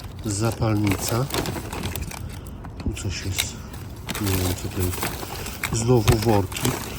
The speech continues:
Szczotka fajna do butów. Nie no.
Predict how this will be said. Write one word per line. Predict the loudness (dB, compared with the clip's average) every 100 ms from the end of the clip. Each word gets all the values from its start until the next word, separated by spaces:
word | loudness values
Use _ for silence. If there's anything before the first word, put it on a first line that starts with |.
| -6 -6 0
Szczotka | 4 4 4 2 -2
fajna | 0 2 4 4
do | 4
butów. | 2 0 -2 -4 -6
Nie | 0 4 4
no. | 2